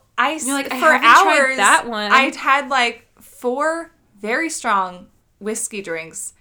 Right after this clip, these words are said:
Speaker 1: no food. And it was, it was bad news. But they were really, they must have been so strong.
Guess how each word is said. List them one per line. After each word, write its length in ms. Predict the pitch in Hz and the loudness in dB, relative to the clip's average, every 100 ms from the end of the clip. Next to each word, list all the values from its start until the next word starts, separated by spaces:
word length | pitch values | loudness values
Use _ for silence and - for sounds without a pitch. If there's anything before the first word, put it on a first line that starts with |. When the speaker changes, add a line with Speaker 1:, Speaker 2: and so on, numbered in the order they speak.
| _ _ _ | _ _ _
Speaker 1:
no 340 | 175 165 208 | -14 -8 -8
food. 580 | 247 - 220 165 147 208 _ _ _ _ _ _ _ - | -8 -8 -8 -8 -10 -16 _ _ _ _ _ _ _ -2
And 300 | 233 226 220 | -2 -2 -4
it 240 | - 233 | 0 0
was, 400 | 247 233 - - _ - | 0 -4 -8 -12 _ -8
it 80 | 220 | -6
was 120 | 208 | -4
bad 240 | 202 185 | -4 -6
news. 200 | 180 170 | -8 -16
But 220 | - 233 | -12 -8
they 100 | 226 254 | -4 -4
were 120 | 294 | -4
really, 280 | 240 220 208 | -6 -6 -6
they 200 | - 214 | -10 -10
must 260 | 220 226 | -10 -12
have 40 | 254 | -12
been 160 | 220 | -10
so 240 | 202 185 185 | -10 -10 -10
strong. 580 | - 180 170 147 160 | -10 -8 -6 -8 -12